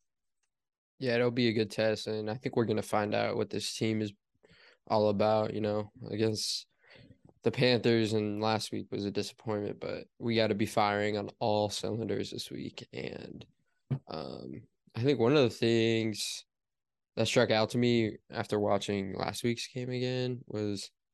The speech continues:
there's just, es-, especially on the defense, there, um, wasn't really an emphasis to start, stop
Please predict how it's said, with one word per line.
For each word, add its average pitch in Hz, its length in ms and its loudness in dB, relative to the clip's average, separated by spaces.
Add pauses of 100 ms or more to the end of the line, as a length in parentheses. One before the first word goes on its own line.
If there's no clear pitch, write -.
(580)
there's 131 280 4
just, 139 360 0
es-, 113 340 0
especially 139 520 2
on 110 100 4
the 104 80 2
defense, 107 800 -2
there, 101 500 2
um, 98 520 -2 (880)
wasn't 117 240 2
really 113 200 6
an 98 80 2
emphasis 104 640 -2
to 98 100 -2
start, 101 560 2
stop - 800 0